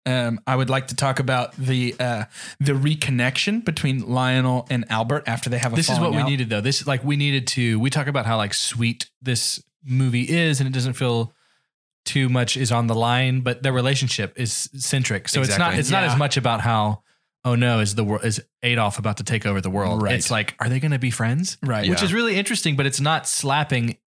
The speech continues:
Speaker 2: the war in the face and being
Speaker 1: Sure.
Speaker 2: like,
Speaker 3: Yeah.
Speaker 2: "That's not a big deal."
Speaker 1: Well, and I like that. So this is a delicate line to walk in a lot of movies. We talk about where people just don't talk to each other and the conflict feels like it would be over with a conversation. This one is literally that, but that's the point.
Speaker 3: Yeah.
Speaker 1: Um, so, you know, Albert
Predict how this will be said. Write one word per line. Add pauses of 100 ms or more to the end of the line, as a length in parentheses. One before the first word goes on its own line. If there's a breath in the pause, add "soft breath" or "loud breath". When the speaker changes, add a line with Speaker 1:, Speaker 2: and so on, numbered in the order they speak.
(500)
Speaker 2:
the
war
in
the
face
and
being
Speaker 1:
Sure.
Speaker 2:
like, (100)
Speaker 3:
Yeah.
Speaker 2:
"That's
not
a
big
deal."
Speaker 1:
Well,
and
I
like
that.
So
this
is
a
delicate
line
to
walk (100)
in
a
lot
of
movies.
We
talk
about
where
people
just
don't
talk
to
each
other
and
the
conflict
feels
like
it
would
be
over
with
a
conversation. (300 loud breath)
This
one
is
literally
that,
but
that's
the
point. (400 loud breath)
Speaker 3:
Yeah.
Speaker 1:
Um,
so,
you
know,
Albert